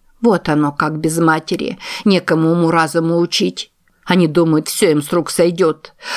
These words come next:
А отец Брейди». «Тише», восклицает Пэджо. «Слышите?» Чашки застывают в воздухе. Предложения обрываются на полусловие. На младенцев шикают, и почти две сотни жителей Западного Корка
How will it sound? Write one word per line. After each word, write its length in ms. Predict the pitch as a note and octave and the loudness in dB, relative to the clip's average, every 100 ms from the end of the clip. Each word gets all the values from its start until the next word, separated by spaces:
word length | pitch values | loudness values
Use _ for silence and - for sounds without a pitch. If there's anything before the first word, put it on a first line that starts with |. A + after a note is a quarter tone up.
| - | -2
А 140 | D3 | 0
отец 320 | D#3+ - D#3+ D#3 | 0 0 -2 -2
Брейди». 680 | D#3 B3+ D4 F#3+ D#3 C3+ - _ _ _ _ | 0 2 2 2 0 -2 -8 _ _ _ _
«Тише», 480 | - D3 - D3 C3+ _ _ - | -2 0 2 0 -2 _ _ -6
восклицает 680 | C#3+ - D#3+ D3 - C#3+ C#3+ | -6 -2 -2 -2 -4 -4 -2
Пэджо. 540 | E3+ D#3+ - D#3 C#3+ _ _ _ _ | -2 -2 -2 -2 -2 _ _ _ _
«Слышите?» 800 | - D#3 D3+ - G3 F3 C#3 - _ _ _ _ _ _ - | 0 2 2 0 -2 -2 -4 -8 _ _ _ _ _ _ -6
Чашки 400 | - D#3 - D3+ | -2 -2 -2 -2
застывают 640 | C#3+ C#3+ - D#3 D#3 D3+ | -2 -6 -4 -2 -4 -4
в 40 | F3 | 0
воздухе. 680 | E3+ D3 E3+ D3+ - E3 - _ - - | 0 0 -8 -10 -10 -12 -14 _ -14 -4
Предложения 600 | E3 D#3+ D3+ D#3+ D#3+ D#3 | 0 2 2 0 0 0
обрываются 640 | D3+ E3 D#3+ D#3+ D3+ - | 0 -2 -2 -4 -4 -2
на 120 | D#3+ | 0
полусловие. 840 | D#3 E3+ F3 - G3 E3 D#3+ E3+ - _ _ | 0 0 -2 -2 -2 0 -2 -8 -12 _ _
На 120 | E3 E3 | 0 2
младенцев 560 | D#3+ D#3+ E3 D3+ D#3+ | 2 2 -2 -2 -6
шикают, 680 | - - F3 - F#3+ E3+ - _ _ _ - | -4 -2 -2 0 -2 -2 -10 _ _ _ -4
и 80 | F3+ | -2
почти 360 | F3+ - - | 0 -2 -2
две 200 | E3 D#3+ | -2 -2
сотни 400 | D#3+ - D#3+ E3 | -2 -2 0 0
жителей 400 | D#3 E3+ E3 D#3 | 0 0 0 0
Западного 600 | D3+ E3 E3 E3 E3+ D#3 D#3+ | 2 0 0 0 0 0 -2
Корка 520 | - F#3 G#3 - | 0 0 0 -2